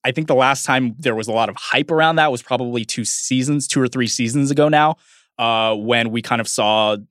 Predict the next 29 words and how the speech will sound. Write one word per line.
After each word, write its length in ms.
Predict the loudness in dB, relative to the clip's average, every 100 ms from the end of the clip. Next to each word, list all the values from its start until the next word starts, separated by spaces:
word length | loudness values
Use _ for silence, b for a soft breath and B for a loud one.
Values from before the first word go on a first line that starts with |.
| _
you 160 | -8
know, 220 | -6 -6 -2
Lillard 500 | -2 0 -2 -6 -8
go 100 | -6
down 200 | -6 -6
with 100 | -8
a 60 |
little 360 | -4 -4 -4 -8 B B B B B
knick-knack 380 | -2 2 2 2
injuries 480 | 2 2 2 0 0
and, 140 | -4
and 440 | -4 -6 -8 -12 -6
C 180 | -2 0
J 140 | 0
kind 160 | 0 -2
of 160 | -4 _
rising 480 | -4 0 0 0 -4
up 80 | -4
to 80 |
the 100 | -8
fore. 420 | -4 -2 0 -2 b b b
Over 100 | -4
the 80 | -2
past 300 | -2 0 -2
two 100 | -2
seasons, 600 | 2 2 4 2 2 0
we've 240 | -2 -2
really 260 | 0 0 0
seen 600 | -2 -2 -2 -2 -4